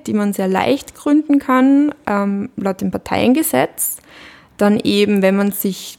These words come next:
entschließt, zu einer Wahl anzutreten, ich nehme jetzt die Nationalratswahl, muss man eigene Wahllisten auch wieder kreieren und eine sogenannte Wahlpartei gründen.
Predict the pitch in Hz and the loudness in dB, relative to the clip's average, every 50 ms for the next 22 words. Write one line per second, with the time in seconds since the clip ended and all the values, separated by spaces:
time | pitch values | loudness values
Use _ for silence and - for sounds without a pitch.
0 | _ _ _ - 202 196 - - 208 202 208 214 208 - - - 202 196 190 190 | _ _ _ -6 -4 -4 -4 -4 -4 -2 -2 -2 -4 -6 -6 -4 -2 -2 0 0
1 | 190 185 180 185 - - - 285 - - 240 254 254 254 - - 233 233 233 - | 0 0 0 0 2 2 2 2 2 2 2 0 0 -2 -4 -2 -2 -2 -2 -2
2 | 220 202 190 196 196 190 190 185 - - 190 190 185 - 190 180 190 180 - 247 | -4 -4 -4 -4 -4 -4 -4 -6 -6 -6 -4 -4 -4 -6 -6 -4 -2 -2 -2 0
3 | 254 247 247 247 - - - 208 202 196 208 220 233 254 254 269 269 269 - - | 0 0 0 0 -2 -2 -2 0 2 4 4 4 4 4 4 4 2 2 0 -2
4 | 220 208 208 202 - 214 208 202 - - - 202 202 196 190 180 190 170 180 202 | -2 -2 -2 -2 -4 -6 -6 -6 -6 -4 -4 -2 -2 -2 -2 -2 0 0 2 2
5 | 220 226 220 233 254 254 - - - - 262 254 262 269 277 294 320 302 - - | 2 2 2 2 0 0 -2 -6 -2 0 2 4 4 4 4 2 0 -2 -4 -4
6 | - 220 233 233 226 - 220 233 240 247 247 247 - - - 226 214 202 214 226 | -2 0 0 0 0 -2 -2 -2 0 0 0 0 -2 -4 -2 -2 0 0 2 4
7 | 262 285 294 277 233 214 214 208 202 202 - 196 185 196 190 190 185 185 185 175 | 4 4 4 2 0 0 -2 -2 -4 -4 -4 -4 -4 -4 -4 -4 -4 -6 -8 -8
8 | 165 180 165 165 185 - 220 - 254 240 - 233 208 202 220 240 262 285 294 277 | -6 -4 -2 0 0 0 0 0 -2 -2 -2 0 0 2 2 2 2 2 0 0
9 | - - 254 262 269 285 277 - 311 | 0 2 4 4 4 4 2 -2 -4